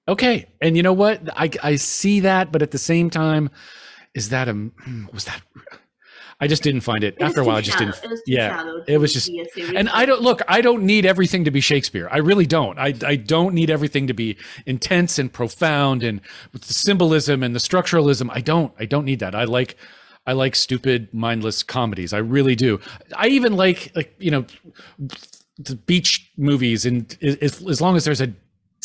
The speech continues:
Speaker 1: semi-credible, semi-decent story to follow. You know, everyone, you know, uh, people running around in bikinis and, <laughs> you know,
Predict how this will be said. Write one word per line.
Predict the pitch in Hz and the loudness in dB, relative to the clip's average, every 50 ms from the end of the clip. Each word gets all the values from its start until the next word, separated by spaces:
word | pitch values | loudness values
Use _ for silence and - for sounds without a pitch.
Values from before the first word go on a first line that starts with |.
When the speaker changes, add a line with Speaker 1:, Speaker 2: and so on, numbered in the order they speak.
| - - - | -4 -2 0
Speaker 1:
semi-credible, | 160 160 160 156 147 143 - - - 131 123 117 104 113 110 107 95 _ _ _ _ _ _ - | 2 2 2 2 2 0 -2 -2 -4 -2 -2 -2 -2 -2 -4 -4 -6 _ _ _ _ _ _ -8
semi-decent | - - - 170 160 160 156 147 117 127 127 - - 117 - | -6 -4 0 0 2 2 2 2 2 0 -2 -2 -2 -4 -4
story | - - 117 113 107 95 | -2 -2 -2 0 0 -2
to | 98 | -4
follow. | - - 107 98 98 90 82 - - _ - - - - - | -6 -4 -2 -2 -2 -4 -6 -10 -16 _ -20 -20 -20 -8 -4
You | 135 | -2
know, | 123 117 - - - | -2 -2 -2 -2 -4
everyone, | 139 135 147 143 139 135 135 131 - - - - - - - - | 0 2 4 4 4 2 0 -2 -4 -10 -20 -20 -20 -20 -14 -6
you | 131 123 | -4 -4
know, | 120 - - _ _ _ _ _ _ - | -4 -4 -6 _ _ _ _ _ _ -4
uh, | 131 123 120 117 117 120 120 - | -2 0 2 2 0 -2 -4 -4
people | - 165 143 160 139 | -4 -2 0 0 0
running | 139 139 135 131 | 2 2 2 0
around | 131 131 127 127 | 0 0 0 -2
in | 123 113 | -2 -4
bikinis | 120 - - 143 135 131 131 127 127 113 120 | -4 -4 -2 0 0 2 2 0 0 0 -2
and, | 113 113 110 110 104 - - | -2 -2 -2 -4 -6 -8 -10
<laughs> | - | -6
you | 139 135 113 - - - | -4 -4 -4 -4 -2 -2
know, | 156 147 135 | 0 0 0